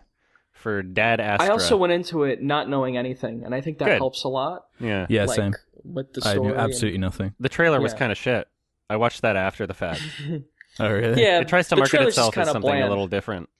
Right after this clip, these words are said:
Speaker 1: They,
Speaker 2: Yeah.
Speaker 1: they throw in a lot of, like, the, uh, moon chase scene sort of thing, when it's like,
Speaker 2: Mm-hmm.
Speaker 1: that's not really what the movie's about.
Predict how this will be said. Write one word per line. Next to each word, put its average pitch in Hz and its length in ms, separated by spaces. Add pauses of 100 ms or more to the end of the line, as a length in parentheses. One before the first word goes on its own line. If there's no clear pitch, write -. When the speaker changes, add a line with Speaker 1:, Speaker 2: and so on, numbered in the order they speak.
(140)
Speaker 1:
They, 127 140
Speaker 2:
Yeah. 131 100
Speaker 1:
they 139 120
throw 160 220
in 143 60
a 135 40
lot 127 200
of, 113 160
like, 113 220
the, 101 340 (200)
uh, 101 200
moon 104 640
chase 104 280
scene 92 460 (460)
sort 95 240
of 90 80
thing, 87 340 (520)
when 98 120
it's 95 120
like, 101 100
Speaker 2:
Mm-hmm. 156 60
Speaker 1:
that's 127 160
not 135 140
really 101 320
what 92 160
the 95 60
movie's 90 300
about. 57 360